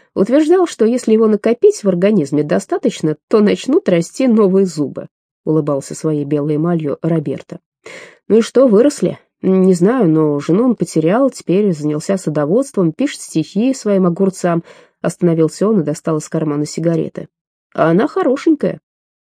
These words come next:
«Сейчас ты скажешь, что надо брать?» «Брать всегда было трудной задачей, особенно если не дают». «А если дают?» «Совсем беда.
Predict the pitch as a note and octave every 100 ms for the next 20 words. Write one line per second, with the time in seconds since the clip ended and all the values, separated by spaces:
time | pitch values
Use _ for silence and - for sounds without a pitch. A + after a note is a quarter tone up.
0 | - - - F3 - D#3+ - F3+ F3 D#3+
1 | - - D#3 D#3+ D#3+ E3 A3 F#4+ - _
2 | - - - _ - F#3 B3 F#4 A#4+ -
3 | - - A#3 F#3 F3+ E4+ D#4+ C4+ D#4 -
4 | G#3+ B3 D#4 C#4+ C4+ F3 F3 - F3+ F#3+
5 | _ - E3 - C4 A#3 F3+ G#3 A3+ G#3+
6 | G3 D3+ B2 - - _ _ _ _ -
7 | C#3+ C3+ C3+ D3 C#3 C3+ C#3+ G#3 _ _
8 | _ _ _ _ - F#3+ E3 F#3 G3+ G3+
9 | D3 C3